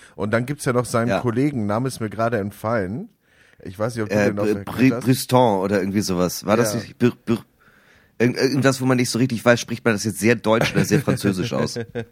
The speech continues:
Speaker 1: Ähm, jedenfalls, äh, dieser Ani-, äh, A-F-D-Kandidat, ähm,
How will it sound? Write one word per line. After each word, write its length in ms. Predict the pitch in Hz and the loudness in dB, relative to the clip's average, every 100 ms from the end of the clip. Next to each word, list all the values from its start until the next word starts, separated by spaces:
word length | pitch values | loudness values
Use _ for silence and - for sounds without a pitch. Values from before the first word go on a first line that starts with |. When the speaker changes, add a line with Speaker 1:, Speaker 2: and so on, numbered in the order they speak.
| 113 110 - - - - - _ - | -12 -12 -16 -20 -20 -20 -20 _ -4
Speaker 1:
Ähm, 720 | 104 107 104 104 104 104 104 - | -2 0 0 0 0 -2 -8 -12
jedenfalls, 680 | 110 120 120 123 110 110 - | -8 -8 -6 -4 -4 -6 -16
äh, 100 | 104 | -14
dieser 540 | 107 117 117 110 - 98 | -12 -4 -2 -2 -4 -10
Ani-, 220 | 113 107 98 101 | -8 -10 -8 -2
äh, 240 | 101 98 | 0 0
A-F-D-Kandidat, 1120 | - 104 - 123 127 117 104 87 92 107 - _ _ _ _ _ - | -2 -6 -4 -6 -4 -4 -4 -2 -2 -2 -6 _ _ _ _ _ -8
ähm, 760 | 98 98 98 101 98 101 98 | -4 -2 0 0 -2 -4 -8